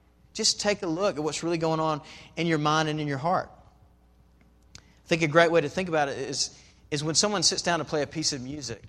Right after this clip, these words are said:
on the piano. Unless you're really good, you're probably gonna miss some notes, right? And you're gonna get through the piece,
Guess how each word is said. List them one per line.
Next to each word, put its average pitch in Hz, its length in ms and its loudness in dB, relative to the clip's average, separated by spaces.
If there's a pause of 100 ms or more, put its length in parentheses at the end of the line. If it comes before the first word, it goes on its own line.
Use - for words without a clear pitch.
(220)
on 135 80 -8
the 131 80 -8
piano. 120 480 -12 (3250)
Unless 185 300 2
you're 170 100 2 (340)
really 151 360 0
good, 131 420 0 (480)
you're 143 160 -8
probably 196 320 0
gonna 147 160 -6
miss 143 160 -8
some 131 180 -8
notes, 135 460 -14 (1120)
right? 143 380 2
And 123 80 -6
you're 143 100 -4
gonna 147 140 -4
get 135 180 -4
through 139 120 -12
the 135 60 -8
piece, - 640 -4